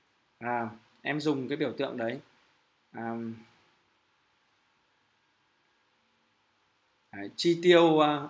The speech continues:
em ghi ở đây là chi tiêu hơn một trăm tỷ tiền quảng cáo, thì em ghi này, chi tiêu hàng trăm tỷ tiền quảng cáo trực tuyến cho hơn ba trăm nhãn hàng. Con số mình dùng con số ước lượng,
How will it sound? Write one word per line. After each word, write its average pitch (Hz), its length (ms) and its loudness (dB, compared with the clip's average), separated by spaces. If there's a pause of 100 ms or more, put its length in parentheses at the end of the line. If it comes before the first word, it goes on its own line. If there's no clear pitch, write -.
(220)
em 151 240 -2
ghi 160 260 2
ở 135 80 0
đây 151 140 4
là 139 120 0
chi 156 220 -2
tiêu 156 220 2
hơn 170 220 0
một 151 80 -4
trăm 160 220 -2
tỷ 117 120 -4
tiền 117 200 -10
quảng 107 160 -10
cáo, 113 240 4
thì 156 60 -6
em 151 120 -6
ghi 156 160 0
này, 127 120 -6 (420)
chi 170 260 -2
tiêu 170 180 4
hàng 139 220 -4
trăm 165 240 0
tỷ - 100 -4
tiền 127 200 -8
quảng 107 140 -10
cáo 120 140 -6
trực - 200 -10
tuyến 135 260 0 (720)
cho 156 200 2
hơn 170 340 0
ba 160 180 4
trăm 160 220 0
nhãn 160 160 0
hàng. 160 280 4 (640)
Con 156 120 0
số 151 240 2
mình 151 200 -2
dùng 127 180 -6
con 151 100 -2
số - 180 -6
ước 208 180 -2
lượng, 190 320 4